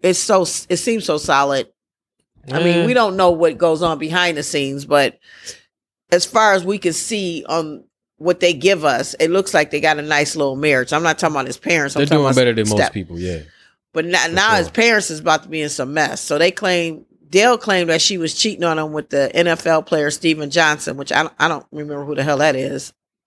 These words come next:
Speaker 1: and said he won't pay her alimony because of that. I, they, she can still get alimony? And they seem so, I don't know, this seems weird.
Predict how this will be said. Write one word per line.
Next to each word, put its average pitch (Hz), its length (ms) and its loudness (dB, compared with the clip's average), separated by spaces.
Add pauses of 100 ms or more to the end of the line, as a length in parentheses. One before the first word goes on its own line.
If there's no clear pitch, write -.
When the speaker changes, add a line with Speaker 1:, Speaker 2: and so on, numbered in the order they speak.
(800)
Speaker 1:
and - 100 -12
said 208 160 2
he 214 80 2
won't 190 240 -2
pay 196 140 4
her 170 80 4
alimony 160 540 0
because 151 360 0
of 147 80 -2
that. 131 360 -2
I, 156 100 0
they, 233 360 0
she - 180 0
can 294 100 -4
still 277 180 0
get 233 160 2
alimony? 294 680 0
And 220 120 -10
they 277 100 -2
seem 285 220 -4
so, 175 440 -2 (360)
I 254 80 -8
don't 254 100 0
know, 202 140 4
this 196 160 2
seems 165 300 -4
weird. 156 420 -2